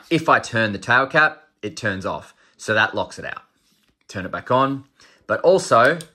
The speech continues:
when the light is in use, you will see these little bits here. Uh, where are they? There. So on the side, you will see light coming out of them as well, which is really cool. So if I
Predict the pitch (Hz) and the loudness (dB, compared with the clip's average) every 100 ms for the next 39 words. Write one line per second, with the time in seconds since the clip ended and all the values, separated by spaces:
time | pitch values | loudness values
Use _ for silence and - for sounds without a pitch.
0 | _ _ _ - 131 143 131 123 117 - | _ _ _ -2 0 2 2 4 2 0
1 | 98 104 98 143 156 139 - 110 104 110 | -6 -6 -4 0 0 0 -6 -8 -4 -4
2 | 107 - 110 104 107 - _ 110 120 131 | -4 -6 -4 -2 -4 -8 _ -6 -4 -6
3 | 110 107 101 98 104 - - 135 104 110 | -6 -6 -6 -8 -10 -12 -8 -2 2 2
4 | 165 - _ _ _ _ _ - - 87 | 0 -12 _ _ _ _ _ -20 -18 -16
5 | 87 87 87 87 104 104 _ _ 98 107 | -14 -10 -8 -6 -6 -8 _ _ -2 0
6 | 98 90 - _ _ _ - 104 107 101 | 0 -2 -10 _ _ _ -4 -2 -2 -4
7 | - 139 135 113 113 107 113 107 - 107 | 2 4 6 4 0 -4 -2 -2 -4 -2
8 | 104 104 - 110 104 101 98 95 95 90 | 0 0 -2 -6 -6 -4 -4 -6 -8 -10
9 | 87 90 78 92 _ _ _ _ 95 101 | -8 -6 -6 -12 _ _ _ _ -10 -8
10 | 82 92 87 85 87 76 - 95 90 104 | -8 -8 -8 -10 -12 -12 -10 -8 -6 -2
11 | 104 104 104 101 | 0 0 0 -2